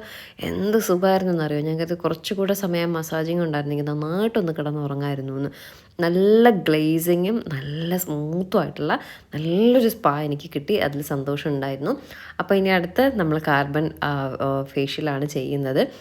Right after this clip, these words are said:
അത് ഞാൻ ഈ വീഡിയോസിലൊക്കെ എനിക്ക് മനസ്സിലായിട്ടുണ്ടായിരുന്നില്ല. കാർബൺ എന്ന് പറഞ്ഞപ്പോൾ എനിക്ക് മനസ്സിലാക്കാൻ കഴിഞ്ഞ കാര്യം എന്ന് പറയുന്നത് മുഖത്ത് എന്തോ ചാർക്കോൾ പോലെയൊക്കെ തേച്ചിട്ട്, ആ, ലേസർ ചെയ്യുന്ന സംഭവമായിരിക്കും എന്നാണ്. കാർബൺ ഫേഷ്യൽ അല്ല ഇതിൻ്റെ പേര്, കാർബൺ,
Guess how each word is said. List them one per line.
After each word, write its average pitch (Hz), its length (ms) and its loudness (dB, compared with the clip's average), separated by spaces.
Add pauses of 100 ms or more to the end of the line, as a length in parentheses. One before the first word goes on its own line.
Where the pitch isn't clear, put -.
(320)
അത് 180 160 6
ഞാൻ 208 380 6
ഈ 226 80 6
വീഡിയോസിലൊക്കെ 190 600 4
എനിക്ക് 180 420 2
മനസ്സിലായിട്ടുണ്ടായിരുന്നില്ല. 175 1160 2
കാർബൺ 190 500 2
എന്ന് 240 140 2
പറഞ്ഞപ്പോൾ 196 560 0
എനിക്ക് - 460 -4
മനസ്സിലാക്കാൻ 233 600 2
കഴിഞ്ഞ 277 240 4
കാര്യം 240 260 4
എന്ന് 226 140 4
പറയുന്നത് 180 560 -2
മുഖത്ത് 180 840 0
എന്തോ 170 200 -2
ചാർക്കോൾ 170 440 0
പോലെയൊക്കെ 165 440 -2
തേച്ചിട്ട്, 165 460 -2 (400)
ആ, 180 160 4 (140)
ലേസർ 185 320 4
ചെയ്യുന്ന 165 300 2
സംഭവമായിരിക്കും 151 680 0
എന്നാണ്. 139 320 -4 (100)
കാർബൺ 165 420 2 (160)
ഫേഷ്യൽ 165 500 -2
അല്ല 156 200 -2
ഇതിൻ്റെ 160 260 -4
പേര്, 160 260 0
കാർബൺ, 170 360 0